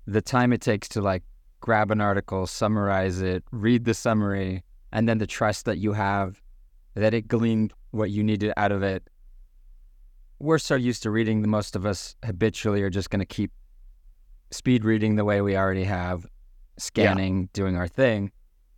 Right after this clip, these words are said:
Speaker 1: Um, and then writing code, I think it kind of falls in that same category. Like, yep, it's, we were already, though, searching Google for code snippets,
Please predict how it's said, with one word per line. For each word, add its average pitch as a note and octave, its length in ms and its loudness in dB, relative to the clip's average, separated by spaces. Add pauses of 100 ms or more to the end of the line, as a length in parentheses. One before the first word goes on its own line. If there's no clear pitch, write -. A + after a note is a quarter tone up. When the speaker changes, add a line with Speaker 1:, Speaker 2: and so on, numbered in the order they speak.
(120)
Speaker 1:
Um, F#2+ 380 0 (800)
and B2 200 0
then B2 160 2
writing C3 280 2
code, A2+ 580 0 (520)
I A2 60 -4
think A#2 220 -2
it A2+ 80 0
kind A2+ 160 0
of G2 80 -2
falls G#2 280 0
in G#2 80 0
that G#2 180 -2
same G2+ 260 -2
category. F#2+ 560 -2
Like, F#2 200 -4
yep, C3 240 0
it's, - 420 -10 (460)
we B2 180 2
were C#3 180 2
already, C3+ 300 2
though, A#2 200 2
searching A2+ 580 -2
Google G2+ 560 -2
for G2+ 380 -2
code G#2+ 300 0
snippets, - 720 -4